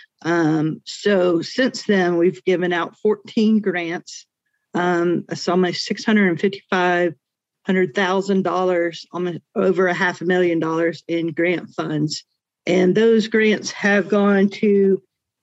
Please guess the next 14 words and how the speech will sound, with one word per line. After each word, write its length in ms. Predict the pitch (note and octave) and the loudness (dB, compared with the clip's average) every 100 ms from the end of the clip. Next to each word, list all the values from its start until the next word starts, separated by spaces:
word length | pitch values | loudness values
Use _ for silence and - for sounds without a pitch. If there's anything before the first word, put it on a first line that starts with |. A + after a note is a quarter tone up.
| - | -4
anything 560 | A#3+ B3 G3+ A3+ A3 | 0 2 2 0 2
from 440 | G#3+ G3+ F#3+ F3+ F3+ | 0 -2 -2 -2 -4
autism, 960 | F#3+ G#3 G3+ A3+ G#3 G#3 G3+ G3 G3 F#3+ - | -4 -2 0 0 0 0 0 2 0 -2 -8
cerebral 420 | - - F3+ E3+ | -10 -4 -2 -2
palsy, 800 | E3 G3+ G3 G3 F#3+ F#3+ G3 F#3+ - _ _ - | -2 -2 0 0 2 2 2 -2 -6 _ _ -10
uh, 140 | E3+ E3 | -6 -4
veterans. 1040 | D#3 F#3+ G3 G3 G3 G3 G3 F3+ - - - | -2 0 2 0 2 2 0 0 -4 -12 -8
Uh, 240 | E3+ E3 D#3+ | -4 0 0
we 100 | F3+ | 0
did 380 | F#3 F3+ E3+ - | 2 2 0 -2
a 100 | E3+ | -8
study 360 | - G3 F#3+ | -4 0 2
on 240 | F3 E3+ F3 | 0 -2 0
youth, 380 | F#3+ F#3 F#3 | 2 2 2